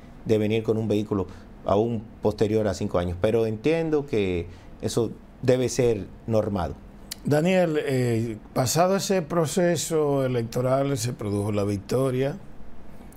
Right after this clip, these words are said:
Speaker 2: Eh, estamos en ciernes. A veces creemos que vamos muy rápido porque todavía no se ha asumido el nuevo, la nueva gestión. Pero evidentemente, ¿cuáles son los perfiles que usted cree que deben enrumbar la nueva gestión de estos cuatro años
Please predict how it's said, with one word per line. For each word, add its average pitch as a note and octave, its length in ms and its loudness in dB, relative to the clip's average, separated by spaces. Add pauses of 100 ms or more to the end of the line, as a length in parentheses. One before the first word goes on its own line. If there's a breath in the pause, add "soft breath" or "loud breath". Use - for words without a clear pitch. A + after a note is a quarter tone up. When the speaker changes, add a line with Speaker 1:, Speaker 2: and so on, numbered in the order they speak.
(280)
Speaker 2:
Eh, F#2 400 0
estamos G#2 420 -2
en G2+ 120 -2
ciernes. A2 520 -2
A A2+ 80 0
veces A#2 320 0
creemos A#2 300 -2
que A2 80 -4
vamos G2 260 0
muy F#2+ 140 -2
rápido B2 560 -2 (500 loud breath)
porque G#2+ 200 -2
todavía F#2+ 360 0
no F#2+ 120 -2
se G2 80 -4
ha G2 40 -4
asumido G#2 380 0
el A#2 80 0
nuevo, G2 320 -2
la G2 140 -2
nueva F2 240 -2
gestión. A#2+ 480 0 (680 loud breath)
Pero B2+ 160 0
evidentemente, D#3+ 680 2
¿cuáles D#3+ 280 0
son F3 160 2
los D#3+ 120 2
perfiles B2+ 640 0
que A#2+ 100 -4
usted A2 220 -2
cree A2+ 220 -2
que A#2 120 -4
deben A2+ 540 0 (520 loud breath)
enrumbar A2 680 0
la F#2 340 0
nueva A2 340 2
gestión G2+ 380 -4
de G2 80 -2
estos G2+ 240 -8
cuatro G#2 360 -4
años F2+ 640 -8